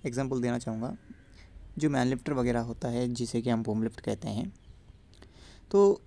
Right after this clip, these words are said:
इसका भी हम लोड test करते हैं दोस्तों। Actually, ये जो man lifter है, इसका जो एसडब्ल्यूएल बनता है, लगभग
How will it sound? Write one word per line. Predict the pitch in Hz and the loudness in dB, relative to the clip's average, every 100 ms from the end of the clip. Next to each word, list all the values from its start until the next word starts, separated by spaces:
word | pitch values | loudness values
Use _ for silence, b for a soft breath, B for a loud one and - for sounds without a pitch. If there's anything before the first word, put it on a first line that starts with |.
| 175 | -10
इसका | 156 170 | 0 4
भी | 175 180 180 - 151 | 8 10 8 4 -2
हम | 147 | 2
लोड | 139 123 | 4 4
test | 131 - | 0 0
करते | 120 117 | 0 2
हैं | 123 123 | 0 0
दोस्तों। | 120 - 131 151 - - - | -2 -2 -6 -6 -14 -20 -10
Actually, | 156 - 123 | -8 -2 2
ये | 123 117 | 4 4
जो | 123 120 | 2 2
man | 113 110 | 2 0
lifter | 110 - 120 | -2 -4 -4
है, | 123 135 b b b - | -4 -6 b b b -20
इसका | - 123 117 120 120 - - - | -8 -4 0 0 -2 -10 -18 -8
जो | 127 120 120 120 - - - - - - - - - - - | -4 -2 0 -2 -6 -16 -20 -20 -20 -20 -20 -20 -20 -18 -8
एसडब्ल्यूएल | 127 104 113 120 | -4 -2 0 2
बनता | 120 110 107 110 | 2 2 0 0
है, | 117 | 0
लगभग | 117 110 113 | -2 -2 -4